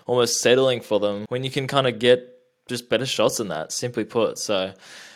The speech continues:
Jaylen Brown didn't have a good one. He's copping a lot of flack online. I guess he was, yeah, it, it's deserved just because he was, you know, he, it was not a good game at all. Um, eight turnovers as well,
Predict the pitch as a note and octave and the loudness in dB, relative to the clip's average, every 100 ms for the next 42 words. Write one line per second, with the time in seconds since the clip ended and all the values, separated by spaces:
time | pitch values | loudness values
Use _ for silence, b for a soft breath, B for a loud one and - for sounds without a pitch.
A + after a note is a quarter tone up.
0 | B C3+ C3+ B2 B2 B2 D3 C3+ B2 B2+ | B 0 2 4 2 2 2 2 2 0
1 | A#2+ B2 A#2+ A#2 G#2+ C3 B2 B2 A2+ A2+ | 2 4 2 0 -4 -2 -2 0 2 2
2 | A2 - A2+ G#2+ G#2+ A2 G#2 G#2 G#2 G#2 | 0 -2 0 0 0 -4 -2 -2 0 -2
3 | G#2 G#2 - - G#2 G#2 G#2+ G#2 G#2+ G2 | -6 -14 -20 -16 -8 -2 -2 -2 -4 -6
4 | G2 - - - _ G#2+ F#2 F#2 F2+ F#2 | -8 -8 -10 -12 _ -10 -8 -8 -8 -10
5 | - - G#2 - A2+ C3 C#3 C3+ C3 A#2+ | -12 -16 -14 -10 -2 4 4 2 -4 -6
6 | A#2+ A#2+ A#2 A#2 A2 A2 - G2+ F2+ G2+ | -4 -2 -2 -2 -6 -10 -12 -10 -8 -4
7 | G#2+ C#2+ A2+ A#2 A2+ A2 A2 A2+ G#2+ G#2+ | -4 -4 -4 -4 -2 -2 0 0 0 4
8 | B2 B2 A#2 - B B B B G#2 G2+ | 6 6 4 -4 B B B B -4 -2
9 | G2+ G2+ G#2 A#2 C3+ C3+ B2 B2+ B2 A#2+ | -4 -8 -6 0 0 0 -2 0 -2 -2
10 | A#2 G#2+ A2+ A#2 A#2 A#2+ | -4 2 4 4 2 -4